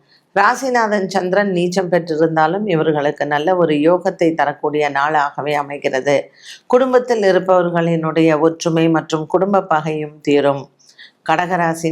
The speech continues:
நேயர்களுக்கு நீண்ட நாளாக இருந்து வந்த மனக்குறைகளும் மனபாரங்களும் குறையலாம். கடகராசி நேயர்கள் இன்று எடுத்துக்கொண்ட முயற்சிகள் அனைத்திலையும் வெற்றி அடைவார்கள். சிம்மராசி நேயர்கள், சிம்மராசி நேயர்களுக்கு இன்று சூரியன் இரண்டாம் இடத்தில் இருப்பது குடும்ப பகை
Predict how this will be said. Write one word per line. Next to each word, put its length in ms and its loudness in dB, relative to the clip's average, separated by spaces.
நேயர்களுக்கு 540 0
நீண்ட 240 2
நாளாக 320 0
இருந்து 340 0
வந்த 320 -2
மனக்குறைகளும் 880 -2
மனபாரங்களும் 800 -2
குறையலாம். 540 0
கடகராசி 600 0
நேயர்கள் 360 0
இன்று 180 4
எடுத்துக்கொண்ட 480 0
முயற்சிகள் 560 0
அனைத்திலையும் 640 0
வெற்றி 260 -6
அடைவார்கள். 560 -2
சிம்மராசி 600 0
நேயர்கள், 360 -2
சிம்மராசி 560 0
நேயர்களுக்கு 560 0
இன்று 200 2
சூரியன் 440 2
இரண்டாம் 360 2
இடத்தில் 340 -2
இருப்பது 320 2
குடும்ப 380 2
பகை 220 0